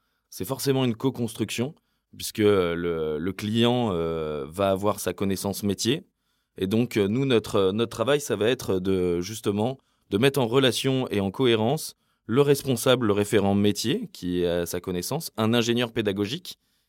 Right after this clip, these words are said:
qui, lui, euh, va nous expliquer et nous transmettre les bonnes informations et de quelle manière on doit les mettre en avant,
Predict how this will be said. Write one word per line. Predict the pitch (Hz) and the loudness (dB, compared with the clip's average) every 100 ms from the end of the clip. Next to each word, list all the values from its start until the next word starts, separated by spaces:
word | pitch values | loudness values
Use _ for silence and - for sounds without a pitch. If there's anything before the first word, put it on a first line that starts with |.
| - | -8
qui, | 101 | -4
lui, | 117 139 120 | -2 -2 -2
euh, | 87 | -2
va | 87 95 | -2 -2
nous | 104 107 | -2 -4
expliquer | - - 117 123 127 120 | -8 -12 -6 0 2 2
et | 90 | 2
nous | 90 98 | -2 -4
transmettre | - 107 123 123 104 | -4 -6 -2 -2 -2
les | 90 | -2
bonnes | 101 107 | -2 0
informations | 107 104 104 101 - 120 113 _ _ | -2 -2 -4 -4 -6 -8 -8 _ _
et | 87 | -8
de | 92 | -4
quelle | - 123 | -2 0
manière | 117 110 113 | 0 2 0
on | 104 | 0
doit | 98 | -2
les | 92 | -2
mettre | 98 98 110 | -2 -4 -6
en | |
avant, | 95 98 143 | -4 -4 -4